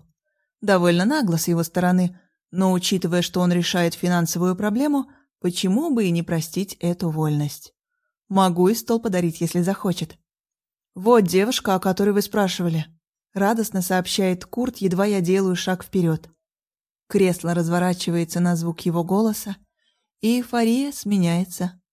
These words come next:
паникой. Ободрав горло, воздух застревает где-то на середине пути к лёгким.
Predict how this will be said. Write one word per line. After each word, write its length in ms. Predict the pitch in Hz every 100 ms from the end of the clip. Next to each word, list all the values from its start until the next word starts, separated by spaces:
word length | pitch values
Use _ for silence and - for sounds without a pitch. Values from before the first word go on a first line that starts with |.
| _
паникой. 600 | 185 175 165 165 160 - _ _ _ _ _ _ _ _
Ободрав 580 | 202 190 196 180 190 170
горло, 480 | 175 202 247 208 170
воздух 480 | 170 202 202 185 185
застревает 640 | 185 180 196 196 220 185
где-то 300 | 175 196 196
на 120 | 190
середине 520 | 175 185 180 185 185
пути 380 | 180 175 - 196
к 160 | 180 -
лёгким. 500 | 185 180 - 180